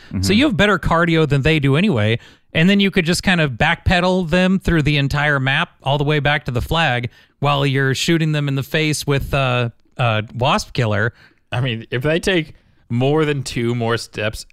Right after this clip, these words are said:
Speaker 3: after they get hit in the face with wasp killer, you're done.
Speaker 1: If they do anything but s-,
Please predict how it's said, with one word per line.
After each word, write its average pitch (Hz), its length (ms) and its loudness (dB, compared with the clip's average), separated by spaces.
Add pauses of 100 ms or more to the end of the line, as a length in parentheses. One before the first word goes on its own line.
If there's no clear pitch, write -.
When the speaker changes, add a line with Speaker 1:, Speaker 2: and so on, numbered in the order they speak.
Speaker 3:
after 113 480 -4
they 107 160 -4
get 110 140 -6
hit 123 180 -6
in 120 80 -6
the 98 80 -4
face 101 360 -6
with - 140 -8
wasp 95 400 -8
killer, 160 380 -4 (1160)
you're 117 180 -2
done. 107 220 0 (200)
Speaker 1:
If 165 140 4
they 254 160 6
do 262 200 2
anything 208 480 2
but 185 140 2
s-, - 240 -8